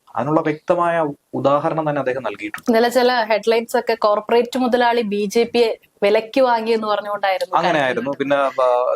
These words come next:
Speaker 1: നേരത്തെ, ആ, ബി ജെ പിയിൽ ഉണ്ടായിരുന്ന പാളയം വിട്ടുപോയ പലരും ഇതിനെക്കുറിച്ച് കുറ്റപ്പെടുത്തി
Speaker 2: അതെ.
Speaker 1: പോസ്റ്റുകൾ ഇട്ടൊക്കെ നമ്മൾ കാണുന്നുണ്ട്. ആ,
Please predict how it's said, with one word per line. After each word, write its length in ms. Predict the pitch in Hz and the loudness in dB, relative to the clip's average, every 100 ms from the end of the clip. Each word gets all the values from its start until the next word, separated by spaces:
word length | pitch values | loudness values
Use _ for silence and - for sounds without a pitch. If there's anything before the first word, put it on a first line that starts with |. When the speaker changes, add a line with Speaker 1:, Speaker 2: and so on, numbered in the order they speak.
| 131 | 0
Speaker 1:
നേരത്തെ, 480 | 147 151 165 156 151 _ _ _ _ 127 | 0 2 0 0 -4 _ _ _ _ -2
ആ, 220 | 117 117 | 2 2
ബി 140 | 135 | 0
ജെ 160 | 139 156 | 0 2
പിയിൽ 220 | 156 156 | 2 2
ഉണ്ടായിരുന്ന 720 | 147 147 151 156 151 151 185 160 | 0 0 0 -2 -6 -2 0 2
പാളയം 280 | 151 156 | 0 0
വിട്ടുപോയ 380 | 156 156 147 147 | -2 -2 2 2
പലരും 280 | 143 143 151 - | 2 -2 -8 -12
ഇതിനെക്കുറിച്ച് 380 | 156 151 151 151 | -12 -10 -8 -6
കുറ്റപ്പെടുത്തി 440 | 147 160 156 151 | -4 -2 -2 -2
Speaker 2:
അതെ. 100 | 147 139 | -2 0
Speaker 1:
പോസ്റ്റുകൾ 320 | 147 147 147 | -2 -2 -4
ഇട്ടൊക്കെ 240 | 143 143 147 | 0 -2 0
നമ്മൾ 200 | 143 147 | -4 -2
കാണുന്നുണ്ട്. 400 | 143 139 107 - _ - - _ _ - | -2 -2 -10 -16 _ -20 -20 _ _ -20
ആ, 40 | - | -4